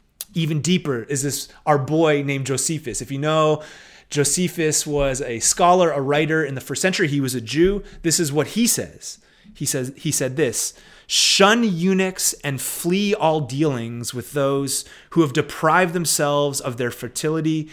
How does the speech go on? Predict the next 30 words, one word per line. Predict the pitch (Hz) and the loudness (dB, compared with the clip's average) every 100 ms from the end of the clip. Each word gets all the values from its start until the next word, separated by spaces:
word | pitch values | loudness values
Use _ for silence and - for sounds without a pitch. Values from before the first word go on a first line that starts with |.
| - - - | -16 -20 -8
and | 147 | -4
of | 139 | 0
those | 160 156 | 2 2
fruits | - - 175 190 175 | -2 0 2 2 -2
of | 135 | -2
generation | 117 143 131 120 117 - 131 117 117 - - | 0 2 2 0 -2 -6 -8 -8 -10 -16 -8
which | 143 135 - | -4 -4 0
God | 143 151 160 | 2 4 2
has | 147 143 | 0 -4
given | 123 143 143 139 | -4 -4 -4 -6
me | 131 123 120 - - _ | -6 -8 -10 -14 -20 _
for | - 143 | -4 2
their | 143 143 | 4 4
increase | 143 170 160 - 160 151 - - - | 2 -4 -4 -2 0 2 0 -2 -6
of | 131 | -4
our | 127 120 | 0 0
race. | 113 95 101 - - - _ - - | 0 -4 -8 -10 -10 -14 _ -20 -4
Expel | 170 - - - 196 202 214 | 0 4 4 4 4 6 6
them | 190 196 190 | 4 4 2
as | 156 147 | 2 2
infanticides | 156 - 196 190 180 - 160 160 156 - - - - - | 0 -2 -2 0 0 2 2 2 0 -4 -10 -20 -20 -4
who | 175 | 6
with | 175 - - | 6 6 4
all | 190 214 | 8 8
have | 190 185 | 6 2
destroyed | 151 - - 175 180 180 | 0 0 0 4 4 4
the | 156 | 2
means | 160 160 | 0 0
of | 139 | -4
procreation, | - 147 143 - 135 131 - 135 131 | -4 -4 -2 -2 -2 -2 -4 -6 -8